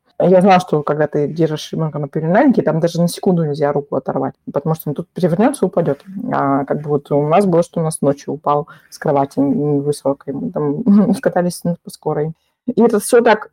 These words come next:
тревожно, и так ты себя чувствуешь постоянно виноватой. Еще плюс тебя нападают всякие ранние ре-, методики развития про то, что ребенка надо развивать, показывать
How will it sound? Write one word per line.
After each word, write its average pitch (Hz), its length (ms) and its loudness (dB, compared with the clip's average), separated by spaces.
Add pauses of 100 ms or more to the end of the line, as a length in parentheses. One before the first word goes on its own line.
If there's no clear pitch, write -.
(340)
тревожно, 214 580 4 (200)
и - 80 -4
так 196 260 2
ты 190 100 -2
себя 175 340 0 (160)
чувствуешь 214 360 -2
постоянно 180 460 2
виноватой. 170 500 0 (140)
Еще 214 240 2
плюс 208 360 2
тебя 190 220 2
нападают 190 460 4
всякие 175 300 2
ранние 175 300 4
ре-, - 100 -4
методики 175 520 0
развития 165 460 0
про 160 240 -4
то, 175 140 2
что 160 280 -4
ребенка 165 420 0
надо 156 220 -4
развивать, 185 380 -4
показывать 156 500 -2